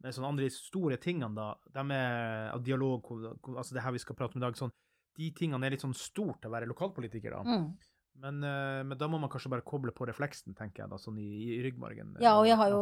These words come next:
Speaker 1: ja.
Speaker 2: eh, jobbet i skole, eller altså på universitetet i skolen, og med
Speaker 1: Mm.
Speaker 2: læring og, og, og utvikling, og jeg synes jo skole også er veldig spennende.
Speaker 1: Mm.
Speaker 2: Eh, og det med hvor mange som hopper av, altså mange som ikke får fullført,
Speaker 1: Ja,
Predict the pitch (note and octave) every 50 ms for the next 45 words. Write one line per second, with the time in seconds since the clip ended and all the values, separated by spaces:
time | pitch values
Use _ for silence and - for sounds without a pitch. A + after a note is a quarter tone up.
0 | G3+ G#3 G#3 G3+ G3+ G#3 G3+ G3+ G3 G#3 F#3+ F3 E3+ F3 F#3 F#3 F#3 - - G3+
1 | G3 F3 D#3+ E3 E3 E3+ F3+ F3+ F3+ F3+ E3+ E3+ E3+ - F#3 - - G3 F#3 F#3+
2 | F3+ F3+ - - F#3 - F#3 F3 - - F3+ - - G3+ G3 F3 E3+ E3+ E3+ E3+
3 | F3 F#3 F3+ - F#3+ F#3+ F3+ D#3+ D#3 D#3+ E3 F3+ F#3+ F#3+ F3+ F3+ F3+ F3 F3+ -
4 | - G3+ - G3+ F3+ E3 - - G#3 F#3+ - - E4+ F4+ D4+ A#3 A3 G#3 - -
5 | F3+ - B3 A#3+ - - A#3 G#3+ F#3 F3 E3+ F3+ F3 - - F#3 E3 F3+ F#3 G3
6 | F#3 E3+ E3+ E3+ - - A#3 F#3+ E3 D3 D3+ G3+ A3 - - G#3 G3+ G3 F#3+ F#3+
7 | F#3 F#3 F#3 F#3 F#3 F#3 F#3 F#3 F#3+ F#3+ F#3+ F#3+ F#3 - G#3 G3 G3 F3+ F3 F3+
8 | F#3 F#3 F#3 F#3 F#3 G3 G3 G3 F#3+ F3+ F3 E3+ E3+ E3 - G#3 G3 F#3+ F3+ -
9 | G#3 - _ _ _ - E3+ E3 F3 E3+ F3 F3 F3 F3+ F#3 F#3 F#3+ F#3 F#3 F#3
10 | - G3+ G3+ F#3+ F3+ F3+ F3+ - G#3 G3 - F#3+ - G#3+ - - - A#3+ G#3 F3+
11 | - - - G3 G3+ G3+ - - - - _ - D3 C#3